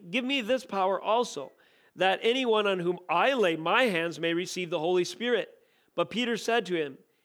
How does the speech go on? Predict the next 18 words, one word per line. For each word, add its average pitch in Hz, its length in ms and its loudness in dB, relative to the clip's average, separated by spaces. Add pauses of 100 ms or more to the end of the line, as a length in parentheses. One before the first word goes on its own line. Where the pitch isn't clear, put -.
(140)
"May 165 160 0
your 175 200 2
silver 208 520 0
perish 196 540 -2
with 180 260 -2
you, 139 260 -6 (400)
because 160 360 -2
you 165 160 0
thought 180 580 2
you 160 140 -14
could 160 160 0
obtain 202 560 0
the 170 80 -6
gift 156 500 -4
of 175 220 -6
God 170 480 2
with 151 240 -4
money. 156 680 0